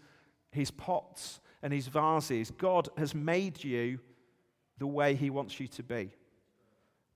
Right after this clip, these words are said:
And it's important this morning that we learn how to honor God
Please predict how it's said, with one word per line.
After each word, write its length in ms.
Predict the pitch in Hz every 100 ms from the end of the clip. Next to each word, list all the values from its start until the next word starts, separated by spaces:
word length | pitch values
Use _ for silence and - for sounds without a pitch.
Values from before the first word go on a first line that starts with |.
| _
And 120 | 156
it's 140 | 165 165
important 520 | 160 - 196 185 151
this 180 | 143 -
morning 360 | 160 160 143
that 160 | 135 127
we 180 | 143 139
learn 380 | 143 170 170 156
how 320 | - 160 151
to 180 | - -
honor 240 | 151 156
God 440 | 151 170 131 117